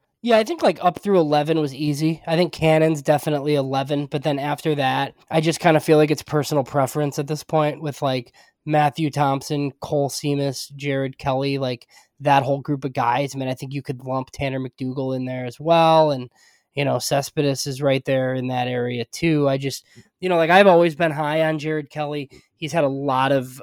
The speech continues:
you know, just, like, a lot of issues with his stuff, and he's had, like, conditioning issues and some injuries. Um, but he, he was a little bit better down the stretch. I think, you know, it's a plus fastball that averages ninety-five still. He's gotten it up to ninety-eight, ninety-nine.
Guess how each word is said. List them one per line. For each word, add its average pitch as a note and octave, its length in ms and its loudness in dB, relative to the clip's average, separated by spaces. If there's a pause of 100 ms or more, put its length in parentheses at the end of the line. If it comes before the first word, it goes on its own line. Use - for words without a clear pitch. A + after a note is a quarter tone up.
you A#3+ 80 -2
know, E3 200 2
just, D3+ 200 -4
like, D#3+ 120 -2
a D3 60 0
lot C#3+ 200 0
of C3 60 -4
issues C3+ 500 -8
with C3 280 -10 (460)
his C3+ 220 -6
stuff, - 800 -2 (240)
and D#3 220 -2
he's C#3 160 -4
had, C3 340 -4 (340)
like, D3+ 160 -2
conditioning C#3+ 560 -4
issues C3 560 -4
and A#2 260 -10 (280)
some - 260 -14
injuries. E3 840 2
Um, C3+ 480 -6
but D#3+ 160 -2
he, E3 240 -2
he F3 160 -4
was B3 260 4
a C#4 60 4
little F3 280 4
bit D3+ 360 0 (120)
better D3+ 360 2
down C#3 320 -2
the C3 80 -4
stretch. - 540 -6
I C#3 100 -4
think, C3+ 300 -6 (580)
you F3 80 -2
know, D#3+ 120 6
it's D#3 120 0
a D#3+ 60 0
plus D#3 300 -2
fastball D3+ 460 0
that D3 100 2
averages C#3 440 -2
ninety-five D3 600 0
still. D3+ 280 -2
He's C#3 160 -4
gotten C#3 240 -6
it C3+ 100 -4
up B2+ 160 -6
to D3+ 120 -6
ninety-eight, C#3 520 -4
ninety-nine. D3 800 -4